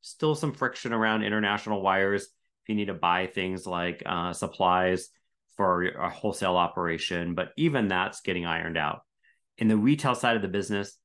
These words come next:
you're still seventy-five percent cash. And that twenty-five percent of electronic payments is still pretty messy.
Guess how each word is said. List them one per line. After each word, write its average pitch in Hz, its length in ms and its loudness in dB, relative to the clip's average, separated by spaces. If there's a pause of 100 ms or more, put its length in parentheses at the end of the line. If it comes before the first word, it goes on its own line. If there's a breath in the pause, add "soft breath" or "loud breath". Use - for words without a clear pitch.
(140)
you're 101 100 -8
still 127 240 -4
seventy-five 95 720 -2
percent 73 300 -8
cash. 80 420 -6 (480 soft breath)
And 110 100 6
that 101 160 2
twenty-five 127 540 2
percent 107 360 0
of 95 60 0
electronic 95 560 0
payments 110 540 -2 (400)
is 107 200 -2
still 120 800 4 (1800)
pretty 135 200 4
messy. 90 440 -4